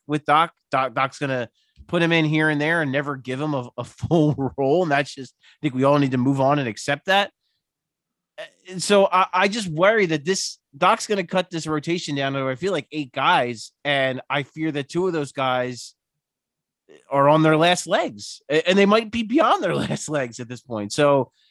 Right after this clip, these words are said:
I think i-, i-, if that Denver game illustrated anything, now I wanna say this too, second half of a back-to-back, clearly the legs were, were not there in the second half. They missed a lot of really good open looks. I thought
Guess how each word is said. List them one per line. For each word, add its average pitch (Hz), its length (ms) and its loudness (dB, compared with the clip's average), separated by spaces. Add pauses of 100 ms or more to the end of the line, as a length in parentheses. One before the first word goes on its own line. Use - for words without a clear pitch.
(200)
I 185 120 4
think 220 220 0
i-, 208 140 4
i-, 190 180 -2
if 180 220 -2
that 208 240 0
Denver 196 340 0
game 165 380 -4
illustrated 165 580 -4
anything, 139 400 -8
now 226 140 2
I 247 100 2
wanna 294 240 -2
say 185 180 -2
this 147 240 -6
too, 92 300 -12 (760)
second 214 360 0
half 208 180 2
of 190 100 -6
a 185 60 -2
back-to-back, 120 720 0 (600)
clearly 226 560 0
the 165 140 -2
legs 156 380 -2
were, 139 180 -6
were 139 180 -4
not 143 380 2
there 127 560 -4 (140)
in 131 140 -4
the 123 60 -6
second 131 300 -2
half. 117 380 -2
They 131 100 -2
missed 170 380 2
a 151 40 -6
lot 214 300 2
of 170 80 -2
really 170 300 0
good 147 140 -4
open 143 200 -4
looks. 139 180 -8
I 143 60 -6
thought 151 320 2